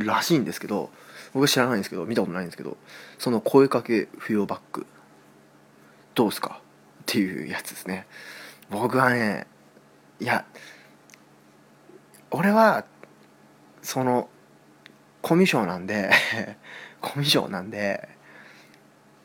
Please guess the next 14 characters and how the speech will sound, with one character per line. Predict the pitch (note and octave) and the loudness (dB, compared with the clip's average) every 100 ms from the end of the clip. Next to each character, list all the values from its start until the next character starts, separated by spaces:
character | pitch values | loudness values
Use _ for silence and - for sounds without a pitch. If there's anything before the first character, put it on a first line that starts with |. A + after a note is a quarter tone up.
| - - | -20 -12
う | |
ん、 | F#2 - - - - - - - - - - - - - - - - - | -12 -12 -16 -20 -20 -20 -20 -20 -20 -20 -20 -20 -20 -20 -20 -20 -20 -10
来 | - | 0
て | C3+ | 0
ほ | A2 | 2
し | |
く | G#2 | 0
な | A2 | 0
い | |
ん | G#2+ | 0
で | |
す | - | -4
よ | G2+ | 2
ね。 | B2 C#3 | 4 4